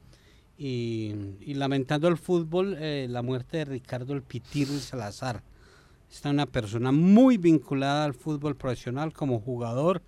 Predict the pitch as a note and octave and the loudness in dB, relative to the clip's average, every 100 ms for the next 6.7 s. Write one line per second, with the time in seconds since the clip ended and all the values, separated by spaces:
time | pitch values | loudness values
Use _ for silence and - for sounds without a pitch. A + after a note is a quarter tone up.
0 | - _ _ _ C3 A#2 A#2+ A2+ A#2 - | -16 _ _ _ -10 -4 -4 -4 -6 -6
1 | A#2+ - B2 - B2 D#3 E3 D3 - _ | -10 -8 -8 -4 -2 0 0 -2 -8 _
2 | - - C3 B2+ A#2+ B2 C3 B2+ D3+ C#3 | -20 -14 -6 -2 0 0 0 -2 -2 -2
3 | B2+ B2 A2 - D#3+ E3+ D3 - - C#3 | -4 -8 -10 -6 -6 -6 -8 -16 -12 -6
4 | A#2 A2+ A2 G#2+ G#2 G2 _ - _ _ | -4 -4 -6 -8 -10 -12 _ -20 _ _
5 | - A#2+ B2 A#2+ B2+ A2 C3+ B2+ - D#3+ | -20 -10 -6 -4 -2 -2 -4 -4 -2 -2
6 | D3+ C#3+ B2+ - C3 A#2 | 0 0 -2 -4 -4 -4